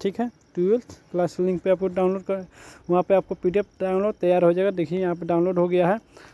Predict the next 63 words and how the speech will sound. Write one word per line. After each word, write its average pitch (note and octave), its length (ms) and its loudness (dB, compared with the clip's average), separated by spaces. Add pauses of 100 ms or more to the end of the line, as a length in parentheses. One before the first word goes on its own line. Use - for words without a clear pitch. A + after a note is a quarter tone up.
(160)
तो F3+ 60 -8
आपको F3+ 340 -6
क्या G3 220 0
करना G#3 220 0
है G3 60 0
कि G3 80 4
इसमें F#3+ 220 -2
आपको G3 180 -2
नाम G3 260 -2
search - 280 -6
करना E3 240 -2
है E3 160 2
या E3+ 160 2
आपको, F#3+ 440 -2 (640)
आपको F#3 380 0
इसमें F#3+ 360 0
result F#3 440 0
check - 220 -8
करना F3+ 180 0
है E3+ 60 0
कि F3+ 100 -4
मेरा F3+ 260 2
नाम F3+ 240 -2
आया F3 260 2
है F#3+ 160 4
कि F3+ 100 -6
नहीं। F3 280 2 (180)
तो E3+ 80 0
दोस्तों, F#3 320 -6
कैसे F3+ 300 2
check G3+ 220 -4
करेंगे, F3+ 240 4
देख F3 260 -4
लीजिए, F3+ 200 0
आपको F3+ 160 -2
तो F#3 120 -6
PDF G3 400 -2
loading F#3 360 2
हो F3+ 120 4
चुका F3 300 2
है। E3 140 0
तो - 440 -12
दोस्तों, F#3 260 -2
क्या F#3 180 -4
करना G3+ 200 0
है F#3 60 -2
कि F#3+ 60 2
आपको F3+ 200 0
ऊपर F#3 240 2
आना E3 160 4
है, D#3 100 2
देख D#3 180 0
सकते - 420 -10
हैं F3 100 -2
कि F3 60 -4
यहाँ E3 160 0
पे F#3 120 -4
आपको E3+ 200 -2
marker F3+ 420 -2
एक F#3 140 0
लगा F3+ 340 4
सकते D3+ 260 -6
हैं। F#3 140 -6